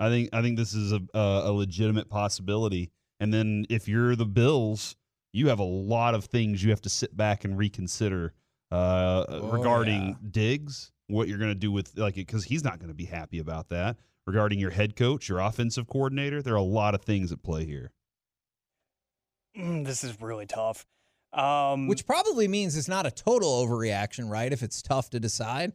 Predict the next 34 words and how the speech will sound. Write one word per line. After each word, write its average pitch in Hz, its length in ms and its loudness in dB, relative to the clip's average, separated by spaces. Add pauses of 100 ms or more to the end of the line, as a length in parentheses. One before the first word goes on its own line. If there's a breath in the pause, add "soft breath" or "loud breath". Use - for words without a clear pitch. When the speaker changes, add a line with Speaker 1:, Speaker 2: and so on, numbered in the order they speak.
Speaker 3:
Yeah, 185 520 2 (120)
I'll 190 180 4
go 214 220 4
ahead 196 120 2
and 175 100 2
say 165 260 2
it's 156 140 0
an 147 100 0
overreaction 139 840 0
just 131 260 -4
because 131 220 -4
of 120 80 -6
the 120 80 -4
fact 123 280 0
that 117 120 -6
the 110 60 -6
Browns 117 420 -2
are 120 80 -2
kinda 120 220 -2
in 123 200 -6
flux 120 680 -2
with 123 420 -2
their 127 280 -2
quarterback 120 440 -2
situation 123 520 -4
now 117 100 -2
you 113 120 -6
guys 117 240 -2
were 117 100 -6
just 110 280 -6
talking 123 360 0
about. 120 280 0
I 127 100 2
think 143 260 -4